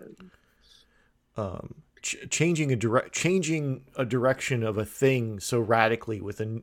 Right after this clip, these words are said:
it, artists can, even though technically, if you just look at what's on the page, like, yes, no, those are radical settings, but they're not particularly out of the idiom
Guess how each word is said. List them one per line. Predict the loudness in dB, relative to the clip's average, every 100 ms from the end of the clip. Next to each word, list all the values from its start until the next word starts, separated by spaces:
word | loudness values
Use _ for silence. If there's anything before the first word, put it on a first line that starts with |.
| -8
it, | -8 -8 -2
artists | 2 4 4 2 -2
can, | -6 -6 -16 -20 -2
even | 2 4
though | 4 4 2 -6 -20 _ _
technically, | -2 0 0 0 0
if | 0
you | 0
just | 0 0
look | -2 4 4 4
at | 0 0
what's | 2 2 4
on | 0 0
the | -2
page, | -2 0 0 -4 -2
like, | 0 -2 -8 -2
yes, | 2 2 0 -2
no, | 2 4
those | 4 2 2
are | 0
radical | 2 2 2 0 0
settings, | 4 4 4 2 -4 0
but | 0 2
they're | 0
not | 4 2 0 _ _ _ _
particularly | -8 -8 -6 -4 -2 -2 -2
out | 0 2
of | 0
the | -4 -2
idiom | 0 2 0 -2 -8